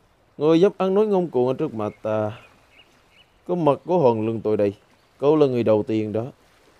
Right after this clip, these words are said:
Hoàng Luân, chắc là học bá rồi đây. Ừ, cậu ta lại vậy. Anh như tôi không đắc tội với cậu ta thì phải.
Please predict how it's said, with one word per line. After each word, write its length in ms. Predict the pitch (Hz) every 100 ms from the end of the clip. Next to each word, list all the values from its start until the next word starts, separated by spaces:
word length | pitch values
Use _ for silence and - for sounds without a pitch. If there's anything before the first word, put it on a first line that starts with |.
| -
Hoàng 320 | 107 104 101
Luân, 140 | 113 104 _ _ _ _ _
chắc 140 | 123 120
là 80 | 110
học 100 | 90
bá 220 | 92 107
rồi 140 | 131 98
đây. 180 | 92 95 _ _ _ _ _ _ _ _ _ _ _ _ _ _ _ _ _ _ _
Ừ, 300 | 127 131 131
cậu 100 | 123
ta 140 | 120 117
lại 260 | 104 101
vậy. 260 | 95 98 104
Anh 200 | - 120
như 180 | 117 113
tôi 180 | 110 113
không 180 | 117 120
đắc 160 | 160 -
tội 200 | 117 117
với 100 | 143
cậu 140 | 123
ta 200 | 107 107
thì 140 | 101 92
phải. 300 | 90 90